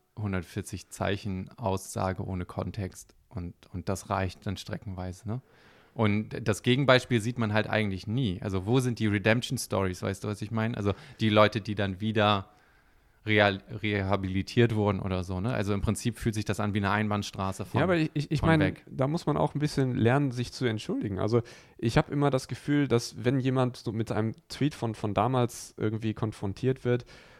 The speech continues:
Speaker 2: äh, dann, dann ist auch die Reaktion wichtig. Dann, wenn man dann sagt,
Speaker 1: Hm.
Speaker 2: ähm, "Scheißegal, ist, ist, ist Geschichte", dann ist es natürlich keine gute Reaktion, wenn man sagt, "Okay, ja, damals, äh,
Speaker 1: Aber
Speaker 2: äh,
Speaker 1: wann
Speaker 2: das
Speaker 1: hört
Speaker 2: war
Speaker 1: das
Speaker 2: aus-"
Speaker 1: au-, also wann hört das auf?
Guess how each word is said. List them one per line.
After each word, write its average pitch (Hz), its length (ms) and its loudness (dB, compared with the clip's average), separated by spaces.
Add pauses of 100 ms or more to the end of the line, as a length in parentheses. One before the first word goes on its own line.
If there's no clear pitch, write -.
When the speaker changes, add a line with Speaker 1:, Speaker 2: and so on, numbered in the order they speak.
Speaker 2:
äh, 110 300 4 (120)
dann, 110 320 0
dann 104 260 0
ist 117 200 -6
auch 104 100 -2
die 107 120 -2
Reaktion 110 580 0
wichtig. 95 260 -2
Dann, 98 260 -4 (260)
wenn 110 200 -2
man 110 80 2
dann 101 140 2
sagt, 107 340 2
Speaker 1:
Hm. 98 380 0
Speaker 2:
ähm, 104 440 2 (920)
"Scheißegal, 101 600 -2 (640)
ist, - 280 -16
ist, - 240 -8
ist 107 160 -10
Geschichte", 120 480 -4 (120)
dann 95 120 -4
ist 107 80 -2
es 104 140 -4
natürlich 101 260 -2
keine 98 240 -2
gute 98 260 -6
Reaktion, 104 400 -6
wenn 98 80 -4
man 92 140 -4
sagt, 92 240 -6
"Okay, - 180 -6
ja, 110 240 -2
damals, 110 640 -4
äh, 98 300 -4 (460)
Speaker 1:
Aber 127 180 8
Speaker 2:
äh, 131 40 6
Speaker 1:
wann 170 120 6
Speaker 2:
das 175 80 4
Speaker 1:
hört 175 80 6
Speaker 2:
war 190 40 2
Speaker 1:
das 147 160 2
Speaker 2:
aus-" - 60 0
Speaker 1:
au-, 123 200 6
also 113 180 0
wann 139 180 0
hört 131 160 0
das 113 140 -4
auf? 98 280 0